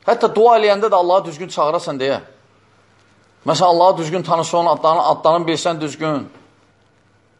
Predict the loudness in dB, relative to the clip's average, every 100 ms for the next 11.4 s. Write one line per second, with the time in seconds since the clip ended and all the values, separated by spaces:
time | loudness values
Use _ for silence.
0 | -8 -6 0 0 -2 -8 -20 _ _ _
1 | _ _ _ _ _ -4 0 2 2 0
2 | -2 -4 -4 -2 -4 -4 -2 -2 -4 -8
3 | -18 _ -10 -6 -2 0 0 2 2 2
4 | 0 -2 -8 _ _ _ _ _ -8 -6
5 | -4 -2 -2 -2 0 2 4 4 2 -2
6 | -4 -6 -6 -6 -12 -10 -8 -2 -2 -2
7 | -10 -20 _ -6 -6 -2 -4 -2 -2 -2
8 | -4 -18 _ -2 2 4 2 2 2 4
9 | 2 0 2 4 4 0 -14 _ _ -4
10 | -2 -2 -4 -4 -6 -6 -8 -2 0 0
11 | -2 -2 -2 -4